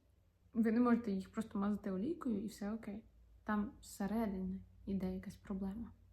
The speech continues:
Отож, те, що ви приймаєте, те, на що ви погоджуєтесь, свідчить про те, що всередині себе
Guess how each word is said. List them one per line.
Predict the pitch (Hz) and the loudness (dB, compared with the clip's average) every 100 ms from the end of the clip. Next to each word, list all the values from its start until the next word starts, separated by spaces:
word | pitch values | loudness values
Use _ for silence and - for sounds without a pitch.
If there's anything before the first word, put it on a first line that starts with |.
| - - | -20 -6
Отож, | - 233 - | 2 4 6
те, | 254 | 4
що | - 208 | 4 6
ви | 247 | 6
приймаєте, | 247 - 202 190 185 269 269 - 208 | 6 4 2 4 2 -2 -2 -6 -2
те, | 240 | 6
на | 233 | 6
що | 220 226 | 6 2
ви | 208 | 0
погоджуєтесь, | - 196 185 196 220 294 269 - 220 190 - - - - - - - - | 0 0 2 2 2 2 0 0 -2 -2 -8 -14 -20 -20 -20 -20 -20 -18
свідчить | - 220 226 226 - | -6 0 2 0 0
про | 196 | -2
те, | - 247 | 0 0
що | - - | 0 -4
всередині | - - 202 214 196 190 190 | -8 -6 -2 2 2 2 0
себе | - 208 320 | -4 -4 -2